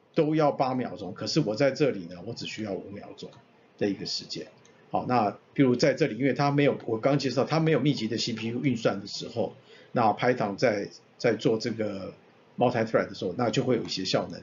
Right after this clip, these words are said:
上的产生，你就会觉得还不错。好，所以我们常讲这个在 Python 里面，你用 multi-thread 还是要看你的工作状况是哪一个属性，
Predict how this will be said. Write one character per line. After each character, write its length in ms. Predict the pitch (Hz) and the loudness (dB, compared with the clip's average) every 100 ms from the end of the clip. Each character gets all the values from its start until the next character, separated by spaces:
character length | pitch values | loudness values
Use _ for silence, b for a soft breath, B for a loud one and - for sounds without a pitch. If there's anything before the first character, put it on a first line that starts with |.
| - | -12
上 280 | - 101 87 - | -6 -6 -8 -12
的 80 | 92 | -10
产 200 | - - | -10 -10
生， 200 | - 95 | -12 -12
你 60 | 98 | -10
就 140 | 113 | -6
会 80 | 104 | -6
觉 100 | - - | -6 -10
得 180 | 92 - | -12 -14
还 120 | - | -16
不 140 | - - | -16 -14
错。 220 | - - - B B B - | -14 -14 -16 B B B 2
好， 180 | 107 | 4
所 160 | 101 175 | 6 6
以 280 | 160 131 113 | 8 4 -2
我 100 | - | -4
们 80 | 135 | -2
常 180 | 131 151 | 2 2
讲 220 | 135 98 98 _ b b - | 2 0 -8 _ b b -4
这 100 | 131 | 2
个 140 | 127 | 2
在 180 | 123 147 | 2 0
Python 380 | 160 156 139 123 | 0 0 0 -2
里 100 | 98 | 0
面， 260 | 131 117 | 0 0
你 80 | 107 | 2
用 160 | 135 139 | 2 4
multi-thread 640 | 135 127 123 151 117 98 | 2 2 0 0 0 -2
还 100 | 110 | -4
是 120 | 139 | -2
要 40 | |
看 220 | 131 151 101 | -2 -2 -2
你 60 | |
的 80 | 107 | -4
工 180 | 120 135 | -4 0
作 160 | 156 | 0
状 220 | 120 135 110 | 2 0 0
况 260 | 131 - | -4 -4
是 260 | - 135 120 | -6 -4 -4
哪 160 | 113 107 | -6 -4
一 140 | 117 | -2
个 100 | 135 | 0
属 160 | 120 98 | -2 -4
性， 300 | - - | 0 0